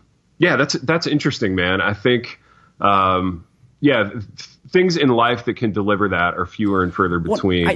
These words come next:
Speaker 2: well, I think, I think that's inevitable when, as you get older, 'cause when you're younger, there are more things that are surprises 'cause you've experienced
Speaker 1: Sure.
Speaker 2: the less. Like, you just have less of a track record of, "Oh, this is how life works."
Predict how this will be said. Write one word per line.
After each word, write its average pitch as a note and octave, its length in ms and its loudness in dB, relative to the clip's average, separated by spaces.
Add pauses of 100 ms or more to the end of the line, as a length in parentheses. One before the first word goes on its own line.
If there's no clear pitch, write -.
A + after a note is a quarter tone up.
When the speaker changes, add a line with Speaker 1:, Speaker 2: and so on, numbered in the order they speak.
Speaker 2:
well, A3+ 160 2
I A3 40 2
think, A3+ 300 -6
I G#3+ 100 -2
think C#4 180 -2
that's - 180 -4
inevitable F3 560 0
when, D3 140 0
as D3+ 240 -2
you D3+ 80 -2
get D3 120 0
older, F#3+ 220 0
'cause D3 180 -8
when F3 160 0
you're D#3+ 100 6
younger, C#3+ 640 2
there D3+ 200 2
are D3+ 80 4
more D3+ 220 2
things D#3 240 0
that D3 120 2
are C#3+ 80 2
surprises C3+ 580 0
'cause - 160 2
you've C#3 140 4
experienced D3 560 2
Speaker 1:
Sure. A2+ 140 4
Speaker 2:
the A2 100 -4
less. G#2 240 0
Like, C3+ 140 0
you D#3+ 100 -2
just A#3 160 -2
have B2+ 360 0
less A2+ 440 0
of G#2+ 80 -2
a G#2 60 0
track C3 420 0
record G#2+ 340 0
of, G#2+ 220 0
"Oh, C3+ 120 4
this C3 200 -2
is B2+ 100 -2
how B2 140 2
life G2+ 260 2
works." F2+ 520 -2